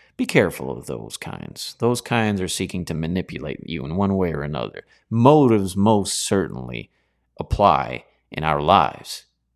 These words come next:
Why do we go to church on Sunday, being with the church and worship?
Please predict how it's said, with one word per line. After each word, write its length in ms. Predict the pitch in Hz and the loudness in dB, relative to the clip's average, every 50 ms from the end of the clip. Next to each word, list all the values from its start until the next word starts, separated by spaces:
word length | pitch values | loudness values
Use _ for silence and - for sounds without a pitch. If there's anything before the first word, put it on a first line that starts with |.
| _ _ _ _ _ _ _ _ _ _ _ _ _ _ _ _ _ _ | _ _ _ _ _ _ _ _ _ _ _ _ _ _ _ _ _ _
Why 460 | - 180 101 104 104 131 156 175 175 | -12 -4 2 6 8 8 8 8 6
do 160 | 160 156 160 156 | 6 6 6 6
we 140 | 156 147 | 6 6
go 300 | 139 147 143 143 143 147 | 6 6 6 8 6 4
to 160 | 143 147 143 123 | 2 0 -2 -2
church 520 | - - - 170 147 113 - - - - | -2 -2 0 2 2 0 0 -4 -4 -2
on 180 | 98 95 92 90 | 0 0 0 0
Sunday, 440 | - 90 78 69 67 - 67 65 | -2 -2 -4 -4 -6 -10 -10 -10
being 260 | 71 85 95 104 107 110 | -8 -6 -4 -2 -2 0
with 160 | 117 117 - | -2 -2 -2
the 100 | - 123 | -4 -4
church 400 | - - 135 107 - _ - - | 0 0 0 0 0 _ -10 -6
and 140 | 92 95 104 | -4 -2 2
worship? 340 | 123 113 - - - - | 2 0 0 -2 -8 -16